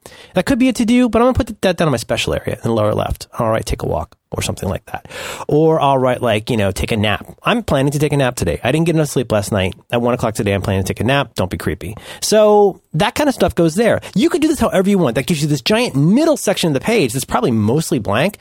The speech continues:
where you could doodle. You can draw lines. You can do all kind, you,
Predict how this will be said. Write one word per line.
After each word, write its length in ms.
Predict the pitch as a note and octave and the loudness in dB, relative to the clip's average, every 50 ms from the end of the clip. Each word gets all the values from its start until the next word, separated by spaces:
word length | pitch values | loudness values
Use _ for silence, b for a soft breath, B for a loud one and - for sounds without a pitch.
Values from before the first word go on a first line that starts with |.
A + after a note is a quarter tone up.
| B B B | B B B
where 140 | B A#2+ A#2 | B -2 -2
you 60 | A2+ | -2
could 180 | - G#2+ D2 - | -2 -4 -4 -2
doodle. 420 | - F2 G#2 C3+ F3+ G#3+ A3+ - - - _ _ _ B B B B | -2 -2 0 2 0 0 -2 -4 -8 -18 _ _ _ B B B B
You 100 | B A#2+ | B -2
can 80 | A2 G2+ | -2 -2
draw 220 | F#2 G2+ E2 E2+ | 0 0 -2 -2
lines. 720 | E2+ F2 F2 E2 G#2 A#2+ C#3 E3+ G3 G#3 A3 G#3+ - - - b b b b b | -2 -2 -2 -2 0 0 0 0 2 2 0 0 -2 -4 -10 b b b b b
You 80 | C#3+ | -2
can 80 | C#3+ D3 | 0 2
do 80 | E3 F3 | 2 2
all 60 | D#3+ | 2
kind, 200 | - F3+ F#3 - | 0 0 0 2
you, 160 | F3+ A#3 C#4 | 2 2 0